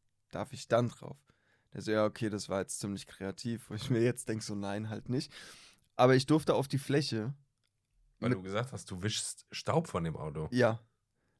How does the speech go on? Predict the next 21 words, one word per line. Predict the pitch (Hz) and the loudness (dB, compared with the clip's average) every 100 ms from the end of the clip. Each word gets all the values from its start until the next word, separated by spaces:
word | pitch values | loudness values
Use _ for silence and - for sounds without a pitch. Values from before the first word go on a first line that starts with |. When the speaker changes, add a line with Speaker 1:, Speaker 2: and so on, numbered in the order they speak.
| _ _ _ _ | _ _ _ _
Speaker 1:
Durfte | 120 156 160 156 | 4 4 6 0
ich | 143 | 2
auf | 139 | 0
die | 139 | 0
Fläche | 131 139 139 117 | 4 4 4 2
und | |
es | 117 - | 0 2
gibt | 139 120 | 0 2
auf | 120 | 0
Facebook | - 151 - 151 - | 4 2 2 -2 0
irgendwo | - 147 170 139 113 120 156 _ _ - | 4 4 4 0 0 0 0 _ _ -16
Speaker 2:
Die | 92 | -6
sind | 120 87 | -4 -4
ja | |
leicht | 82 82 85 - | -4 -4 -4 -6
zu | 85 | -10
ködern. | - 95 90 87 95 - | 0 2 2 0 -4 -6
Speaker 1:
Ist | 113 156 | -4 -2
so. | 107 98 110 _ | -2 -4 -6 _
Speaker 2:
<laughs> | - - 196 | 0 2 6
Speaker 1:
Ähm, | 113 117 117 | 6 6 0